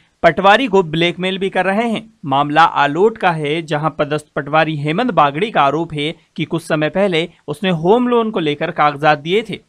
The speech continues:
इसमें आधार कार्ड भी शामिल था। पटवारी को होम लोन तो नहीं मिला, लेकिन आधार कार्ड में छेड़छाड़ कर लोन ले लिया गया।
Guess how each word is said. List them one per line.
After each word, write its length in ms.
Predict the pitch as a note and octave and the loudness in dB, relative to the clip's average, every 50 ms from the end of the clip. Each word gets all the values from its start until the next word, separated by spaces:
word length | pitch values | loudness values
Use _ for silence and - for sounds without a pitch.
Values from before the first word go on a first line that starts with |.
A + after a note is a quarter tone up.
| _ _ - | _ _ -14
इसमें 240 | C3+ - E3+ C#3 C3 | -10 -6 -2 0 0
आधार 340 | B2+ C3+ C3 C#3+ D#3 D#3 | 0 0 0 -2 -2 -2
कार्ड 240 | D3+ - D3 C#3 C#3 | 0 0 0 0 0
भी 160 | C3+ D3 D#3 | -4 -8 -10
शामिल 320 | D3+ - D3+ D3 D3+ F#3 G#3+ | -6 -4 -4 -4 -2 -4 -6
था। 240 | G#3+ F3+ - - _ _ _ _ _ _ | -6 -6 -6 -6 _ _ _ _ _ _
पटवारी 400 | - D3 - C#3+ C#3 C#3+ E3 G3+ | -6 -6 -2 0 2 2 2 2
को 140 | - A3+ G3+ | 0 0 0
होम 300 | E3 D#3 E3+ G3 A3+ B3 | 0 0 -4 -4 -4 -2
लोन 200 | A#3 A3+ A3 G#3+ | 0 0 0 0
तो 120 | F#3 F#3+ | -4 -4
नहीं 220 | F3 E3 E3 F3+ F#3 | -4 -2 -2 -2 -2
मिला, 300 | F3+ D#3+ D#3 D3+ D#3+ - - _ _ _ - | -2 0 2 2 2 2 -2 _ _ _ -4
लेकिन 280 | D3+ D3 C#3+ E3 D#3 D3+ | -4 -2 0 0 0 0
आधार 360 | C#3+ C#3+ C#3 D3 F3+ F#3+ G3 | 0 0 0 2 0 0 2
कार्ड 240 | - F#3 E3 D#3 D3 | 2 0 -2 -2 -4
में 120 | D3+ D3+ | -8 -10
छेड़छाड़ 580 | C#3 - - D#3 D3+ D#3 D#3 - G3 F#3+ F#3 - | -10 -8 -8 -6 -6 -6 -6 -2 0 0 0 0
कर 260 | - - D3 D#3 F3+ - _ _ _ - | 0 -2 -2 -2 -2 -6 _ _ _ -6
लोन 220 | D#3+ E3+ A#3+ C4+ C4 | -2 2 2 2 2
ले 140 | G#3 C#3+ B2+ | 2 -2 -4
लिया 220 | B2+ C3+ C#3 D3 | -4 -2 -2 0
गया। 240 | C#3+ D3+ D3+ D3 | 2 2 2 2